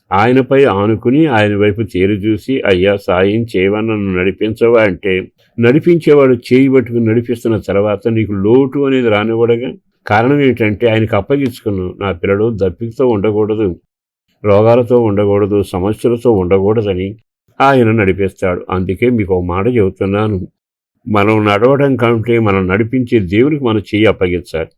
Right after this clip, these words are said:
ఆయన నడిపించే మార్గంలో సమ్మతించాలి. నువ్వు సమ్మతిస్తే భూమి మీద ఉన్న మంచి పదార్థాలన్నీ ఆయన తినిపిస్తానంటున్నాడుగా, బండలో ఊటను తాగిస్తాను అంటున్నాడుగా, నీకు క్షేమాధారం నేనే అంటున్నాడుగా.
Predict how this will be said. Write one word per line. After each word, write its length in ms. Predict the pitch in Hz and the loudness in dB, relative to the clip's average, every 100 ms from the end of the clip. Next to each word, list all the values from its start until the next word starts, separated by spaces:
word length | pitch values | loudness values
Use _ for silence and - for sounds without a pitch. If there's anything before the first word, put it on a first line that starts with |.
| - | -2
ఆయన 160 | 120 123 | 0 2
నడిపించే 560 | 110 113 120 151 131 | 2 0 0 -2 2
మార్గంలో 560 | 123 117 113 107 110 98 | 2 2 0 0 0 0
సమ్మతించాలి. 840 | 92 107 120 139 120 95 - 87 - _ _ _ _ _ _ 117 | -2 -2 0 0 0 -2 -6 -8 -10 _ _ _ _ _ _ -2
నువ్వు 120 | 123 | 0
సమ్మతిస్తే 1040 | 117 113 135 160 147 123 - 131 110 131 | 0 0 0 0 -2 -2 2 2 4 2
భూమి 340 | 113 98 135 | 0 -2 -2
మీద 140 | 151 143 | 0 -2
ఉన్న 120 | 139 | 0
మంచి 240 | 117 113 | 0 0
పదార్థాలన్నీ 840 | 123 120 123 120 120 120 127 135 147 | -2 0 0 2 2 2 2 0 0
ఆయన 180 | 147 131 | 0 0
తినిపిస్తానంటున్నాడుగా, 1160 | 123 127 123 120 131 127 123 123 123 123 - - _ 92 | 0 -2 -2 -2 -2 -2 -2 -2 -2 -2 -4 -12 _ -4
బండలో 440 | 104 104 113 110 | 0 2 4 4
ఊటను 400 | 101 104 113 135 | 4 2 2 0
తాగిస్తాను 760 | 120 104 110 127 120 139 127 127 | 0 0 2 0 -2 -2 2 0
అంటున్నాడుగా, 640 | 113 123 123 123 123 147 196 _ _ _ _ _ - | 0 0 0 2 0 -4 -8 _ _ _ _ _ -4
నీకు 260 | 107 107 110 | 0 0 -2
క్షేమాధారం 840 | - 104 110 131 131 131 127 131 | -2 0 2 2 2 2 2 2
నేనే 320 | 104 98 117 131 | 2 2 2 2
అంటున్నాడుగా. 720 | 117 98 123 127 127 131 143 | 2 0 0 0 0 -2 -4